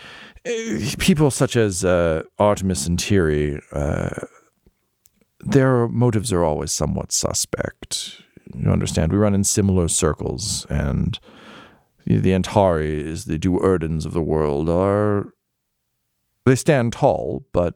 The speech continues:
what do they truly want? To my mind, Damara is just another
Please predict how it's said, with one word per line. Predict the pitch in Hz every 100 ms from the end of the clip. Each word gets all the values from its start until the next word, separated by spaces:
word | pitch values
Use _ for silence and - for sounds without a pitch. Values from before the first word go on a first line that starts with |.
| -
what | 123
do | -
they | 113
truly | - 120 101 95
want? | 90 87 69 50 - - _ _ _ - _ _ _ -
To | 120
my | 123 135
mind, | 123 120 110
Damara | 98 101 101 95
is | 90 85
just | - 92 95
another | 90 90 90 92 90 90 87